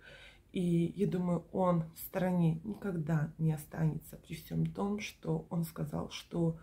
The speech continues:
продолжение этой истории обязательно будет. Ой, ребят, я прям не знаю больше, что говорить, потому что я говорю,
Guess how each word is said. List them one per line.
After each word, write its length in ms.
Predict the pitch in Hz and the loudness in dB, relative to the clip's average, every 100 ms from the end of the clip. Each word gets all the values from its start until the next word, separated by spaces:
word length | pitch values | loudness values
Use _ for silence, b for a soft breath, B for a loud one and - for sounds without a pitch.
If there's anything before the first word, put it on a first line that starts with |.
| B B B B - | B B B B -4
продолжение 840 | 185 170 165 165 208 208 175 - | 2 4 6 6 6 6 4 -2
этой 320 | - 165 165 - | -4 0 -2 -2
истории 560 | 160 - 170 170 165 - | -10 -4 0 2 0 -2
обязательно 760 | 147 165 160 165 - 170 160 | -2 -2 0 -2 0 4 4
будет. 420 | 156 156 147 - - _ b b b b b b - | 4 -4 -10 -14 -20 _ b b b b b b 0
Ой, 280 | 202 208 202 | 8 10 10
ребят, 480 | 180 165 165 156 - B B B B B B 185 | 8 4 4 4 2 B B B B B B 0
я 240 | 180 202 | 6 6
прям 240 | 196 190 | 6 2
не 80 | 185 | 2
знаю 260 | 170 185 170 | 0 0 0
больше, 320 | 165 175 - | 0 -4 -6
что 240 | - - | -8 -4
говорить, 540 | 165 165 175 196 214 - | 0 2 2 2 -2 -8
потому 260 | - 165 | -6 -2
что 200 | 160 - | -2 -2
я 40 | 175 | -4
говорю, 420 | 170 175 165 | -2 0 0